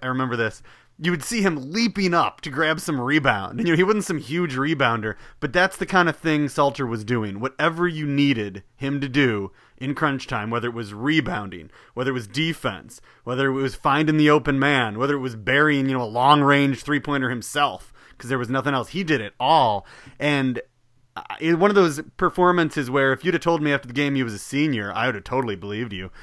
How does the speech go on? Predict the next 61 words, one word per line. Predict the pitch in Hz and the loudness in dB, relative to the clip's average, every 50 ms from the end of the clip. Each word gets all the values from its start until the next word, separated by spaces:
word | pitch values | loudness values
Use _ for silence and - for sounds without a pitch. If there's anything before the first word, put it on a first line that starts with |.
| - - - | -20 -16 -10
You | - 123 | -8 -6
know, | 123 117 | -6 -6
if | 104 110 - _ _ _ _ - | -8 -10 -14 _ _ _ _ -8
t-, | 131 | -8
thinking | - - - 202 214 202 175 | -6 -2 0 0 2 2 2
about | 135 131 127 - - | 2 0 0 -2 -2
that | 143 143 - - - | -2 -2 -2 -4 -8
as | 135 113 | -8 -8
a | 110 101 | -8 -6
sophomore | - - 139 131 156 156 - 131 123 110 101 98 98 | -2 0 2 2 2 2 0 -4 -4 -4 -4 -6 -8
against | - 110 123 127 - - | -10 -10 -10 -10 -8 -8
a | 117 | -8
ranked | 101 98 127 131 139 147 - _ | -4 -2 -2 -2 -2 -4 -6 _
team, | - - 135 139 143 156 160 170 175 - - - - - - - | -8 -4 -2 -2 -2 -2 -2 -4 -8 -14 -20 -20 -20 -20 -16 -8
you | - 165 | -4 -2
know, | 190 | 0
I | 202 | 2
know | 208 208 | 2 2
he | 185 | 2
hasn't | 180 180 156 160 151 | 2 2 2 2 0
put | - 170 147 | 0 0 0
up | 127 110 101 101 104 | 0 -2 -8 -2 0
big | 143 151 147 135 | 0 2 2 2
numbers | 139 135 139 147 139 156 156 139 | 0 2 2 2 0 0 0 2
all | 151 156 156 156 | 2 0 2 0
year, | 151 156 160 160 | 0 -2 -2 -2
but | 143 131 117 - - - - - | -2 -4 -6 -6 -12 -20 -8 -6
I | - 156 | -4 -2
think | 190 190 135 | -2 -4 -6
the | 120 | -8
ceiling | - - 165 170 170 160 143 127 | -8 -4 -2 0 0 2 2 0
on | 123 120 117 | 0 -2 -2
him | 117 117 117 113 117 - | -2 -4 -4 -4 -6 -8
i-, | 113 | -8
is | 113 - 120 110 | -10 -10 -10 -8
just | 107 117 98 101 | -8 -10 -8 -4
really | 120 151 160 147 135 117 | -2 0 0 0 -2 -2
high, | - - - 120 120 117 117 117 117 120 117 - - - - - - | -4 -2 0 2 2 2 2 2 0 -4 -6 -10 -16 -20 -20 -16 -8
and | - 135 | -6 -4
you | 135 | 2
have | 131 180 185 - | 2 2 2 2
to | - 147 | 0 0
love | 131 135 127 110 | 2 2 2 0
somebody | - 135 117 110 110 110 107 104 98 | -2 -4 -4 -4 -4 -4 -4 -4 -6
who | 95 117 117 107 101 92 82 | -6 -8 -8 -8 -10 -12 -10
their | 95 127 | -6 -2
number | 127 147 151 147 135 127 | 2 2 2 2 2 0
one | 120 113 113 110 104 | -2 -2 -2 -4 -6
skill | - - - 120 104 | -8 -8 -8 -6 -6
is | 98 92 - | -6 -8 -10
shooting. | - - 127 123 117 120 120 120 120 | -8 -6 -4 -2 -2 -2 -2 -2 -4
You | 120 113 | -4 -6
know, | 113 | -6
that's | 117 123 120 - | -6 -6 -6 -4
something | - 135 107 117 117 | -4 -4 -2 -4 -4
you | 113 107 | -6 -6
can | - 113 104 | -8 -8 -8
really | 104 113 110 104 95 | -6 -6 -6 -8 -8
bank | 82 104 104 110 104 - | -10 -10 -10 -10 -8 -6
on. | 113 117 120 120 120 | -6 -6 -6 -6 -8
So | - - 104 101 | -10 -12 -12 -12